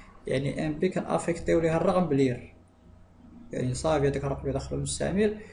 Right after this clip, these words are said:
شداتو لير ودارتو في، في الفاريابل ام بي اللي عندنا هنا اللي، اللي ديكلارينا في الأول. آه، ها هو دابا ام بي عندنا القيمة ديالو.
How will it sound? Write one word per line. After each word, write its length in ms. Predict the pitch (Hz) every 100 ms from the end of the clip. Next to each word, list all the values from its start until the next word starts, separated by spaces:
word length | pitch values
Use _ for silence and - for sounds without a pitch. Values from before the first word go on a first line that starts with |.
| - - - -
شداتو 580 | - 135 135 175 170 151
لير 240 | 170 190
ودارتو 400 | 170 165 165 165
في، 560 | 160 - 151 147 143 139
في 120 | 139
الفاريابل 680 | 139 143 143 151 156 143 139
ام 480 | 135 127 - 131 123
بي 200 | 139 156
اللي 120 | 135
عندنا 340 | 120 123 120 120
هنا 100 | 131
اللي، 320 | 139 123 139
اللي 240 | 139 123
ديكلارينا 560 | 123 127 - 127 123 120
في 80 | 127
الأول. 440 | 127 123 139 190 - _ - - - - - - - 160
آه، 340 | 160 165 160
ها 160 | 170 160
هو 200 | 147 143
دابا 300 | 135 139 139
ام 80 |
بي 140 | 135 139
عندنا 180 | 147 151
القيمة 300 | 139 135 127
ديالو. 460 | 123 120 127 156